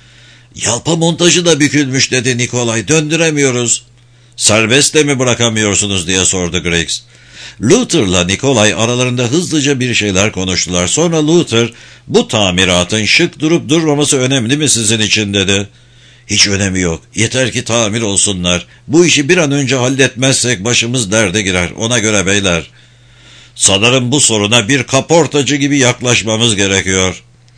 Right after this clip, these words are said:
Emma dönüp Griggs'e baktı. "Tahmin ettiğimle aynı mı bu?" Soruya cevap Luther'dan geldi.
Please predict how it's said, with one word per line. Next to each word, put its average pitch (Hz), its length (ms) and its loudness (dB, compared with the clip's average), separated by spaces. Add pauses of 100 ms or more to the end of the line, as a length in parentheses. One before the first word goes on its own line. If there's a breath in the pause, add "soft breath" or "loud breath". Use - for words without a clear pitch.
(160)
Emma 147 340 -2
dönüp 131 300 -6
Griggs'e 104 440 -4
baktı. 80 480 -4 (320 soft breath)
"Tahmin 165 420 -2
ettiğimle 156 480 -2
aynı 156 320 -2
mı 127 160 -2
bu?" 131 220 -2 (560 loud breath)
Soruya 170 460 4
cevap 160 320 2
Luther'dan 110 640 -2
geldi. 85 480 0